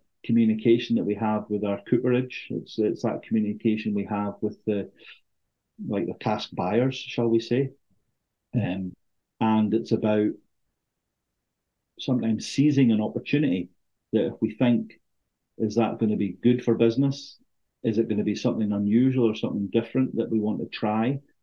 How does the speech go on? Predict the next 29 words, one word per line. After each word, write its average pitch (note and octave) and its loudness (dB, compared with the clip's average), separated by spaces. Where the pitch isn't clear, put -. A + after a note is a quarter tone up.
Because B2+ 0
all E3 6
distilleries A2+ 2
will G#2 0
tell B2 4
you A2 6
about G#2 2
their - -4
successes, G#2+ -4
but F#2+ 0
none C3 2
of B2+ 2
them F#2+ 0
will F#2 -6
tell G2+ 0
you G2+ 0
about G2+ 0
their - -8
failures. G#2+ 0
Um, F#2+ -2
and A#2+ 4
our C#3 6
five-year B2+ 2
bourbon A#2 2
casks - -6
that - 0
were G2 -2
maturing G2+ 0
beautifully, - 0